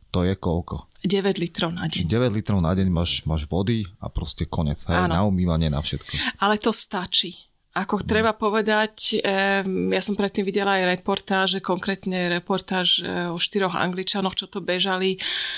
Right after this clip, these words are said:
Speaker 2: a tam si jeden furt sťažoval, že nemá dosť vody a, a je smedný a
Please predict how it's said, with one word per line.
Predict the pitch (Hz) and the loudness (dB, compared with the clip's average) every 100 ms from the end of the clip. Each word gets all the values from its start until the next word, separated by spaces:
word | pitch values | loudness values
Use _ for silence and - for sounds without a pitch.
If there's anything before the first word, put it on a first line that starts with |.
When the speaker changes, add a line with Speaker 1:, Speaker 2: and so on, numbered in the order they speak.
| - - | -6 -6
Speaker 2:
a | - | 0
tam | 190 | 2
si | 180 208 | 2 2
jeden | 190 190 | 0 0
furt | 185 - 196 | 0 0 0
sťažoval, | - - 185 185 175 190 | 0 0 -2 -2 0 2
že | 202 190 | 2 0
nemá | 180 190 | 2 2
dosť | 185 175 - | 2 0 0
vody | 156 175 175 185 202 190 185 | -2 0 0 2 2 4 4
a, | 170 170 - | 2 0 0
a | 165 | -2
je | 170 | 0
smedný | 160 - - 190 175 180 196 196 196 196 - | 4 4 2 0 0 2 2 4 4 2 0
a | 160 | 0